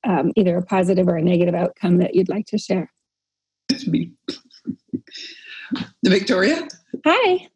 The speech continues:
Speaker 2: Yeah. Um, emotional health. I see, um, I, I'm able to expre-, express anger appropriately. I don't know if it is the time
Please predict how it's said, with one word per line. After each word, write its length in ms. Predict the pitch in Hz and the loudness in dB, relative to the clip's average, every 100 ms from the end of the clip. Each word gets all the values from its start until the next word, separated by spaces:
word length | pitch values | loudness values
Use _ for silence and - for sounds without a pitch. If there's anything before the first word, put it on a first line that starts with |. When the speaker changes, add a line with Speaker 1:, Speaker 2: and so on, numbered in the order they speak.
| - | -2
Speaker 2:
Yeah. 340 | 214 240 220 220 - 359 269 - 196 | 2 2 0 -4 -6 -2 -2 0 2
Um, 300 | 185 175 170 | 2 0 2
emotional 680 | 214 196 233 370 - - 208 | 2 4 2 0 0 0 0
health. 280 | 165 156 - | 0 0 0
I 120 | 156 | -2
see, 460 | - 208 196 196 - - - | -2 -2 0 -2 -6 -14 -2
um, 600 | 180 165 156 156 156 160 - - _ | 2 4 4 4 4 0 -6 -10 _
I, 580 | 175 170 165 165 160 160 160 _ 170 | 0 2 2 2 0 0 -6 _ -2
I'm 180 | 175 | -2
able 220 | 165 190 208 | -2 -2 0
to 100 | 202 | 0
expre-, 520 | 165 - - 180 175 | -2 -4 0 0 0
express 500 | 165 - - 175 175 - | -10 -10 -2 0 0 -2
anger 360 | 160 175 202 196 | -4 -2 0 -2
appropriately. 1080 | 175 - 190 175 - 277 147 - 127 147 - - - - | -4 -4 0 0 2 0 0 0 -2 -2 -4 -16 -16 -6
I 80 | 180 | -2
don't 240 | 190 226 208 | 2 2 2
know 260 | 185 196 | 0 2
if 180 | 214 208 | 0 0
it 180 | 185 - | -2 0
is 220 | 185 - | -2 0
the 100 | 185 | -4
time 440 | - 202 170 - | -2 -2 0 0